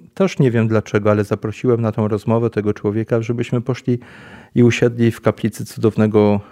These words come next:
obrazu. On zaczął opowiadać o, o swoim życiu małżeńskim. I w pewnym momencie ta dziewczynka pokazuje na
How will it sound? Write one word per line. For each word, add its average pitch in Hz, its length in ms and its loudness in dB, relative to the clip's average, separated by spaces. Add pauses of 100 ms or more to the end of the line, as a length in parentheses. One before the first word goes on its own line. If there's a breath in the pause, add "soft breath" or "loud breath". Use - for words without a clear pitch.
(120)
obrazu. 107 840 -2 (200)
On 104 160 -2
zaczął 101 260 0
opowiadać 101 560 0
o, 101 220 -2
o 95 80 -6
swoim 104 460 -4
życiu 107 320 -6
małżeńskim. 104 760 0 (800 loud breath)
I - 40 -4
w - 60 -8
pewnym 123 280 2
momencie 117 400 4
ta 113 120 -2
dziewczynka 113 520 0
pokazuje 104 580 0
na 101 280 0